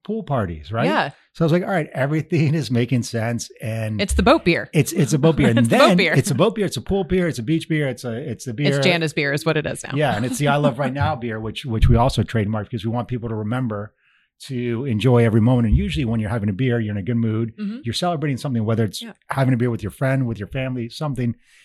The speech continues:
Speaker 1: It's celebrating those incredible moments. So we trademarked I Love Right Now for the beer industry. We just want everybody to remember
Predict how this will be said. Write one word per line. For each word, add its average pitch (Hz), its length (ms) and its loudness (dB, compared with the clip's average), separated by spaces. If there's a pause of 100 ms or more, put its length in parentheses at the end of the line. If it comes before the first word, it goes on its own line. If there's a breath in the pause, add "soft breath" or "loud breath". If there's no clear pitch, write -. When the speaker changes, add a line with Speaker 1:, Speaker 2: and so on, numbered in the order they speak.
(220 soft breath)
Speaker 1:
It's - 160 -6
celebrating 123 680 0
those 117 260 0
incredible 110 520 -2
moments. 104 440 -4
So 113 180 -6
we 110 300 -4
trademarked 120 520 -2
I 113 100 -2
Love 107 200 -2
Right 107 160 -2
Now 123 400 -2 (420 soft breath)
for 123 140 -4
the 104 80 -2
beer 165 220 2
industry. 139 360 2
We 117 120 0
just 104 120 -8
want 117 140 -4
everybody 110 280 -6
to 104 40 -6
remember 104 440 -4